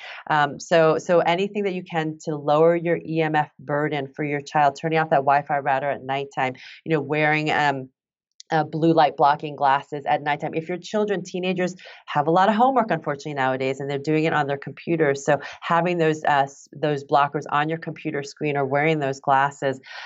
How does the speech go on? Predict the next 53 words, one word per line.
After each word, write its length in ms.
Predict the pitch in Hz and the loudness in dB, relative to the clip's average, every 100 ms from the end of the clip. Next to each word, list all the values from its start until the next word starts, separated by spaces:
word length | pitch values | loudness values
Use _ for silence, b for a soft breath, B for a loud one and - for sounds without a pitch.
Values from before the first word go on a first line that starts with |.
| B - | B -2
um, 320 | 156 147 139 - | 2 2 0 -4
you 60 | |
know, 80 | 165 | -2
making 260 | 147 151 165 | -2 -4 -6
sure 180 | 165 175 | -2 -2
that 140 | 165 | 0
your, 160 | 180 165 - | -2 -4 -4
your 160 | 160 165 | 0 0
child's 340 | 165 190 180 | 2 2 2
bed 340 | 131 160 220 170 | 2 4 4 2
is 140 | 160 | 0
not 300 | 165 165 - - | 2 2 0 -8
pushed 320 | 202 - - | -10 -10 -4
right 200 | 156 180 | -2 0
up 120 | 196 | -2
against 340 | 180 170 185 185 | -4 -2 -4 -4
an 80 | |
electric 320 | 170 165 165 165 | -2 -2 -2 -6
outlet, 460 | - 180 - 127 110 | 0 0 0 -4 -2
right? 180 | 151 139 | -2 -2
You 120 | 156 | -2
can 120 | 165 | -4
get 240 | 156 170 - B B | 2 2 0 B B
home 480 | - 180 175 170 165 | -4 2 4 2 0
devices 460 | 160 156 160 160 - | 0 2 0 0 -10
to 60 | 147 | -6
minimize 500 | 160 170 170 156 156 | -2 0 0 0 0
the 80 | - | 0
output 400 | - - - 156 | 0 -2 -6 -8
of 100 | 151 | -8
E 80 | |
M 160 | 147 143 | -8 -4
Fs 260 | 135 - - | -6 -6 -6
from 180 | 151 151 | -6 -4
your 100 | 147 | -4
outlets. 480 | 123 120 127 117 - B B - | 0 0 -2 -6 -8 B B -4
Um, 180 | 165 160 | 0 0
so 140 | 165 202 | -2 -2
whatever 380 | 202 214 220 | 2 4 2
you 200 | 240 226 | 0 -2
need 200 | 196 170 | -4 -6
to 80 | 165 | -8
do, 300 | 160 139 107 | -4 0 0
right, 300 | - 143 143 143 | 0 0 0 -2
to 100 | 143 | -4
really 220 | 151 143 | -4 -4
minimize 420 | 143 147 139 139 | -4 0 0 0
your 80 | 143 | -4
child's 320 | - 139 139 | 0 0 0
burden, 220 | 143 139 | -4 -4
because 200 | 143 165 156 | -2 -2 -2
we 80 | |
cannot 560 | 165 - 175 160 156 | -4 -2 0 2 2